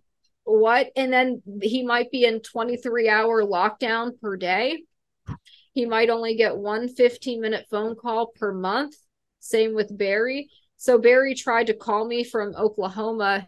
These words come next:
yesterday. I answered the phone and it, and it wouldn't let me accept the call. There's a prompt that comes up like, "You're, you know, you're getting a,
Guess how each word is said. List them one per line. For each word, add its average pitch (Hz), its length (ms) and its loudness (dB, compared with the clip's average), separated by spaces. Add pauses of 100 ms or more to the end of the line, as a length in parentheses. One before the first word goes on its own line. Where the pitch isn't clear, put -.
yesterday. 214 800 0 (260)
I 208 100 2
answered 240 380 0
the 214 80 -4
phone 240 400 -2
and 220 180 -4
it, 214 180 -6
and 233 120 -4
it 226 80 0
wouldn't 233 300 2
let 214 180 -2
me 220 140 4
accept 214 500 -4
the 220 80 -2
call. 226 540 -4 (420)
There's 233 200 6
a 214 60 -2
prompt 254 400 -4
that 262 120 -4
comes 277 280 -6
up 202 160 -4
like, 202 200 -2
"You're, 214 280 0
you 220 100 -10
know, 202 140 -6 (100)
you're 196 100 -14
getting 208 280 -4
a, 233 80 -10